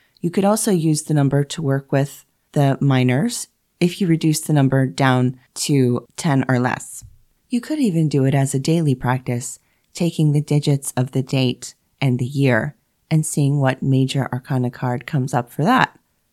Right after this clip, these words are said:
Now, what are some ways we can work with these cards as themes? Because I don't think the card of the year is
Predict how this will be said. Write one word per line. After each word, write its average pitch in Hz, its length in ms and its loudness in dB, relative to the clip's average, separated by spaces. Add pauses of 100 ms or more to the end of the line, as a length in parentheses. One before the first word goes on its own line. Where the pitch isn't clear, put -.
(380)
Now, 220 100 -4
what 262 140 0
are 277 80 -4
some 254 240 -4
ways 196 300 -2
we 190 100 2
can 185 160 0
work 160 200 0
with 160 120 -2
these 147 200 -2
cards 131 340 -2
as 131 240 -2
themes? 139 420 0
Because 180 500 -2 (340)
I 220 60 2
don't 262 240 2
think 196 280 0
the 185 80 0
card 165 260 0
of 156 140 0
the 160 100 0
year 151 240 4
is 143 320 2